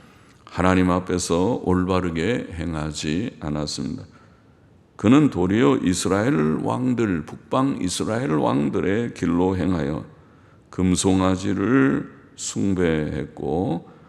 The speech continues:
바알과 아세라를 숭배하였습니다. 역대하 이십팔 장 이 절에 보면 아하스 왕이 이스라엘 열왕의 길로 행하여 바알들의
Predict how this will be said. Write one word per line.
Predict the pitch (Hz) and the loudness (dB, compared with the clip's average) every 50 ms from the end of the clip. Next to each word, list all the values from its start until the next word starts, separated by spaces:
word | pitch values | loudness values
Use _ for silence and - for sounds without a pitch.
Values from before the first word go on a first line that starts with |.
| - - - | -20 -20 -10
바알과 | - 73 78 78 80 80 82 85 85 87 95 107 117 123 - - - - | -4 0 2 2 2 2 2 0 2 2 2 2 2 2 0 -4 -6 -6
아세라를 | 69 67 - - 101 120 139 123 87 76 - 85 92 120 127 143 - - - - | -6 -6 -4 -2 -2 0 0 0 -2 -2 -2 -2 -2 -2 -2 -4 -6 -8 -12 -14
숭배하였습니다. | - - - 98 85 85 80 76 73 71 67 - - - 73 65 73 73 73 - - - - - - - - - - - - - _ - _ _ - - - - - - - - _ _ _ - | -14 -10 -8 -6 -4 -2 -2 0 0 0 -2 -4 -4 -6 -6 -4 -4 -6 -6 -8 -10 -12 -12 -12 -14 -16 -20 -20 -20 -20 -20 -20 _ -20 _ _ -20 -20 -20 -20 -20 -20 -20 -20 _ _ _ 0
역대하 | 90 95 92 - - 110 107 98 101 107 107 | 0 0 0 2 2 4 4 6 6 6 6
이십팔 | 104 95 92 98 - - - - 95 95 90 | 6 6 4 4 2 -2 0 0 0 0 2
장 | 90 - 98 92 95 92 85 - | 2 2 4 4 4 4 2 0
이 | - 95 92 | -2 -2 0
절에 | 87 87 87 90 90 | 0 2 2 2 2
보면 | 90 87 85 87 87 87 92 80 - - | 2 2 2 2 2 2 0 0 -2 -4
아하스 | 82 82 82 80 90 - - - | -4 -4 -2 -2 -2 -2 -2 0
왕이 | 92 90 82 82 82 78 82 90 101 101 90 78 67 - - - - - - - - _ - - | 0 2 2 2 2 2 2 2 4 4 2 2 0 -4 -8 -14 -20 -20 -20 -20 -20 _ -8 -4
이스라엘 | 85 85 - - 92 82 90 82 82 85 90 92 101 98 95 92 - - | -4 -2 0 0 0 2 2 2 4 4 4 4 4 2 2 0 -2 -2
열왕의 | 76 80 80 82 104 107 117 135 143 147 151 143 | 0 0 2 4 4 2 4 4 2 2 0 0
길로 | - - 101 107 110 113 117 113 113 127 - - - - | 0 -2 0 0 2 2 2 2 2 0 -4 -8 -12 -12
행하여 | - 92 95 98 95 90 87 87 82 78 71 69 67 - - - - - - - - - | -10 -6 -6 -4 -2 -2 0 0 0 0 0 -2 -4 -6 -12 -18 -20 -20 -20 -20 -20 -10
바알들의 | - 78 80 80 82 85 113 131 135 127 117 107 104 120 131 | -6 -4 -2 0 2 2 2 2 0 0 0 2 2 2 2